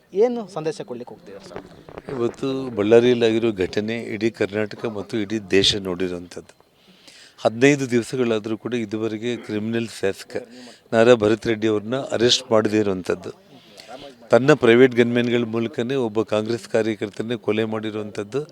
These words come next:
Speaker 2: ಮಾಧ್ಯಮಗಳ ಸಾಕ್ಷಿಯಾಗಿ ಇಡೀ ಕರ್ನಾಟಕನೇ ನೋಡಿರೋಂಥದ್ದು.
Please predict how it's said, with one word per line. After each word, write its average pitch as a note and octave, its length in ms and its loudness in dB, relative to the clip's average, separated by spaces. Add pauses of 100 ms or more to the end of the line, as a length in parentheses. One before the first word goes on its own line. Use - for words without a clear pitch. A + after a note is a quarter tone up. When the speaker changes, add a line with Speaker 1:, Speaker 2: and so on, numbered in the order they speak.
(540)
Speaker 2:
ಮಾಧ್ಯಮಗಳ B2 580 6 (140)
ಸಾಕ್ಷಿಯಾಗಿ A#2 640 0
ಇಡೀ A#2 180 -4
ಕರ್ನಾಟಕನೇ A2 640 -6
ನೋಡಿರೋಂಥದ್ದು. F2+ 720 -8